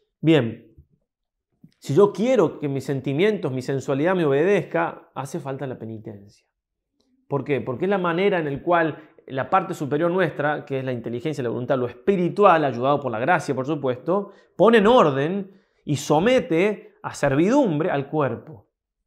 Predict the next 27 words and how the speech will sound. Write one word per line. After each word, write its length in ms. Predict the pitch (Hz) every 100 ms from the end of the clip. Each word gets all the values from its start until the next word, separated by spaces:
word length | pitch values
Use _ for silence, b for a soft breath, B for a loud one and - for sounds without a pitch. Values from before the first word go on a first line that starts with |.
| 156 156 151 _ _ _ _ _ _ _ _ _ _ _ _
Y 140 | 147
si 200 | 147 170
yo 720 | 160 254 262 214 143 - _ _ _
me 180 | 160 175
acostumbro 680 | 175 185 170 - 277 214 180
en 140 | 170
mi 120 | 175
vida 320 | 202 208 156
a 120 | 139 -
privarme 540 | 196 220 262 220 196
de 80 | 233
lo 100 | 220
lícito, 720 | 262 240 - 156 143 165 -
obviamente 1080 | 240 233 185 170 185 185 147 131 139 139 143
que 120 | -
va 80 | 147
a 40 | 151
ser 220 | 180 160
más 240 | 170 160
fácil 500 | - 160 - 135 135
pro-, 300 | 131 120 123
privarme, 640 | 131 123 139 151 175 - -
no 220 | 131 143 147
caer 480 | 156 135 123 139 -
en 120 | 143
lo 100 | 170
ilícito. 800 | 220 254 - - 113 110 110